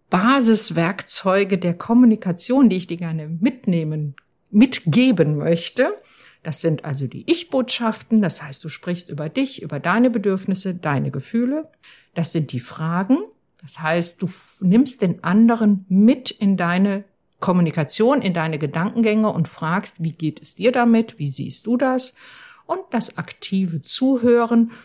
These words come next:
du bist wirklich, wenn der andere redet, ganz beim anderen, hörst ihm zu, fasst nochmal in eigenen Worten das Gehörte zusammen,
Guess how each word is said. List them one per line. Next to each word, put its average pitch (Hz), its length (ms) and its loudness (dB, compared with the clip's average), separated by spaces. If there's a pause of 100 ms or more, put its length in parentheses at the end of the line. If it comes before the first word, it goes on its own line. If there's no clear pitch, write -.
(160)
du 175 100 -4
bist 170 380 -2
wirklich, 226 580 0
wenn 165 140 -4
der - 200 -10
andere 196 480 -2
redet, 160 420 -2 (300)
ganz 180 280 2
beim 143 240 -2
anderen, 240 720 4 (540)
hörst 165 420 2
ihm 175 140 -2
zu, 262 480 -4 (100)
fasst - 560 -4
nochmal 202 600 2 (460)
in 190 260 0
eigenen 240 500 4
Worten 180 360 0
das 165 220 -4
Gehörte 175 520 -4
zusammen, 214 760 0